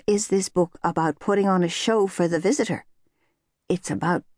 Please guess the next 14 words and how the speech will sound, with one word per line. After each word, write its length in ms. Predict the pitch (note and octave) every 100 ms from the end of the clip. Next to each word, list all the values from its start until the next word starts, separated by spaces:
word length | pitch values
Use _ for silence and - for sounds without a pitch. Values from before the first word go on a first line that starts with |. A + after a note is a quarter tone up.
| _
coming 340 | - E3+ A3 C#4+
to 140 | C#4
terms 720 | - - A#3 C3 - - -
with 160 | B2 -
the 60 | C3
fact 320 | F#3 F#3 -
that 140 | C#3+
our 140 | C#3+ D3
bodies 380 | D#3+ F#3 F#3
aren't 380 | - D#3+ D#3+ -
invincible 580 | E3+ E3+ D3 - D3 D3+
after 380 | C#3+ - B2 C3+
all. 180 | - - - _ _ _ _ _ _ _ _ _
Realizing 720 | C4 D#4 D4 A#3+ E3 D3+ C#3+